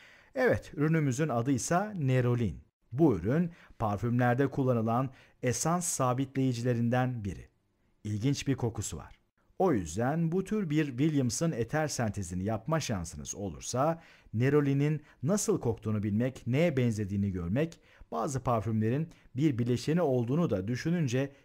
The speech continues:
sizin için ilginç bir deneyim olabilir. Şimdi bir eteri sentezlemeye bakalım.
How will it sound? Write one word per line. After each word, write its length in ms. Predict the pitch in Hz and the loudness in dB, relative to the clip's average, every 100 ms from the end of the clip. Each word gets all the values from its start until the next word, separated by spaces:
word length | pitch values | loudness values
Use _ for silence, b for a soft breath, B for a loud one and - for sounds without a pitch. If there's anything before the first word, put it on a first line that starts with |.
| B | B
sizin 320 | - 202 196 | -8 -4 -2
için 420 | 117 - 139 - 220 | -2 -4 -4 -6 -6
ilginç 460 | 214 127 123 - | -2 0 0 0
bir 120 | 127 | -4
deneyim 400 | 107 104 104 104 | 0 0 0 0
olabilir. 560 | 85 71 65 - - - _ _ _ _ _ _ _ _ - B B B B | -2 -6 -14 -18 -20 -20 _ _ _ _ _ _ _ _ -20 B B B B
Şimdi 260 | 240 226 | 0 2
bir 80 | 247 | 6
eteri 320 | 214 120 147 | 6 6 0
sentezlemeye 680 | 165 147 135 139 135 131 120 | 2 2 4 4 6 6 4
bakalım. 300 | 87 - - | 2 -6 -16